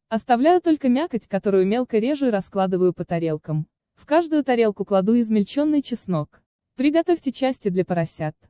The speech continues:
Сварите яйца вкрутую, охладите и очистите. Из сосисок сделайте пятачки, ушки и хвостики.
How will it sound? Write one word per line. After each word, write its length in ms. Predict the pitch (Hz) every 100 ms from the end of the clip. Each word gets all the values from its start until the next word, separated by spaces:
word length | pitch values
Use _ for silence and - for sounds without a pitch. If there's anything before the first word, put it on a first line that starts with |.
| _ _
Сварите 500 | - 233 247 349 349
яйца 320 | 294 294 -
вкрутую, 520 | 247 226 214 262 254 220
охладите 520 | 214 233 226 294 285
и 40 |
очистите. 720 | 233 - 208 - 165 - 156 165 _ -
Из 140 | 220
сосисок 520 | - 220 - 311 294
сделайте 480 | 220 202 320 339 285
пятачки, 640 | 262 233 208 - - 302 -
ушки 320 | 247 277 - 277
и 40 |
хвостики. 720 | - 208 190 - 170 - 160